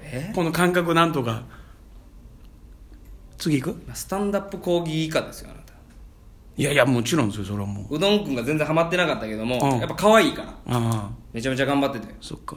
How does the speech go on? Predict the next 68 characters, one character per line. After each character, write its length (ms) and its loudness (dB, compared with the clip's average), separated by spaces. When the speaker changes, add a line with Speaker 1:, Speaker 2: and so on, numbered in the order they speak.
Speaker 1:
答 240 2
え 60 4
以 20 0
外 180 0
の 60 -10
と 60 -12
こ 100 -12
ろ。 100 -18
で 60 -4
も 80 -2
答 320 6
え 60 6
は、 260 -6
そ 100 -4
の 80 2
ス 60 -2
タ 100 0
ン 80 2
ダ 80 0
ッ 80 -8
プ 60 -18
講 100 0
義 140 -2
の 80 -6
う 60 -2
ど 100 0
ん 120 -2
く 100 -6
ん 160 -4
以 80 -4
下 80 -2
で 120 -14
す 100 -18
よ。 80 -20
Speaker 2:
や 140 2
ば 160 6
い。 40 -8
も 60 0
っ 20 0
と 100 -4
頑 140 2
張 60 2
ん 40 0
な 60 -2
い 60 -6
と。 100 -14
Speaker 1:
最 240 -6
後 80 -6
な 100 -6
ん 20 -8
か 80 -6
で 80 -6
も 120 -8
お 40 -4
も 120 -2
ろ 100 -2
い 40 -6
の 60 -10
出 120 -16
し 100 -12
て 100 -6
ん 80 -10
な、 100 -10
う 80 -8
ど 80 -10
ん 60 -12
く 120 -18
ん。 60 -18